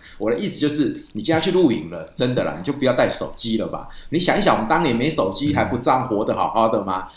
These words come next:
Speaker 1: 可是现代人不是哦，好像没手机就是没手，
Speaker 2: 嗯。
Speaker 1: 所以偶尔就是家里，像我们在家里，女儿回来，我们就会全家玩桌游。那，那时候手机全部都拿走，就是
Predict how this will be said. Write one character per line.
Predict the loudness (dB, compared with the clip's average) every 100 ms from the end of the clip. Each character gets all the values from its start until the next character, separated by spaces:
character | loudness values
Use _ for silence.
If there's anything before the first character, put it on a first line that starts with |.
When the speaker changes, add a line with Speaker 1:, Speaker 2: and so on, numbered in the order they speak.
| -10 -4
Speaker 1:
可 |
是 | 2
现 | 2 2
代 | 2
人 | 2 2
不 | 0
是 | 2 4
哦， | 4 2
好 | 2
像 | 0
没 | 0
手 | 2 0
机 | -2
就 | -6
是 | -4 -4 -4 -8 -10
没 | -6 -4
手， | -6
Speaker 2:
嗯。 | -8 -16 -6
Speaker 1:
所 | -6
以 | -4
偶 | 0 2 4
尔 | 2
就 | 0
是 | -2 -2
家 | -2 0
里， | -2 -4 -8 _ _
像 | -6 -4 -2
我 | -4
们 | -2
在 | -4
家 | 0 0 0
里， | -2 -4
女 | -6 -6
儿 | -4
回 | -2 0
来， | -2 -4
我 | -8
们 |
就 | -6 -6
会 |
全 | -4 -4
家 | -2 -4
玩 | -4
桌 | -4 -4 -2
游。 | -4 -8 -10
那， | -6
那 | -4
时 | -2 -2
候 | -6 -14 -14
手 | -8 -6 -4
机 | -6
全 | -4 -6
部 |
都 | -6 -6
拿 | -8
走， | -8 -10 -12 -20 -18 -10
就 |
是 | -8 -8